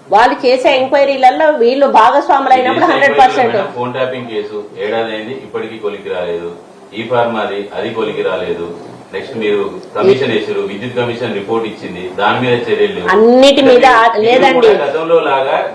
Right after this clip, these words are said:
Speaker 2: గత ప్రభుత్వం లాగానే కేసులన్నీ విచారణ చేయాలి, అటక మీద ఎక్కించాలి.
Speaker 1: లే-, లేదండి, లేదండి, అట్లాంటిది లేదు. హండ్రెడ్ పర్సెంట్ అవన్నిటి మీద కూడా పూర్తి స్థాయిలో మాకు ఎందుకు అనంటే వాళ్ళలాగా అడ్డదిడ్డంగా తీసుకెళ్లి లోపలే మాకు హండ్రెడ్ పర్సెంట్ విశ్వాసం వచ్చి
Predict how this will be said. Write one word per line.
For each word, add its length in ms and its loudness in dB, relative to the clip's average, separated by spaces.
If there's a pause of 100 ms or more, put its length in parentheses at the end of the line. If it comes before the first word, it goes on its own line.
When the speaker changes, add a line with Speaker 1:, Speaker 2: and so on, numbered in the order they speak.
Speaker 2:
గత 160 -2
ప్రభుత్వం 420 -8
లాగానే 420 0
కేసులన్నీ 520 -4 (200)
విచారణ 500 -2
చేయాలి, 260 -2
అటక 260 -2
మీద 160 -6
ఎక్కించాలి. 460 0
Speaker 1:
లే-, 80 6
లేదండి, 500 4
లేదండి, 480 4
అట్లాంటిది 460 0
లేదు. 200 2
హండ్రెడ్ 480 2
పర్సెంట్ 480 2
అవన్నిటి 680 2
మీద 160 4
కూడా 440 4 (420)
పూర్తి 440 2
స్థాయిలో 400 4
మాకు 240 0
ఎందుకు 260 2
అనంటే 380 2
వాళ్ళలాగా 500 4
అడ్డదిడ్డంగా 600 4
తీసుకెళ్లి 440 0
లోపలే 440 4
మాకు 300 -2
హండ్రెడ్ 360 4
పర్సెంట్ 400 2
విశ్వాసం 640 2
వచ్చి 340 -2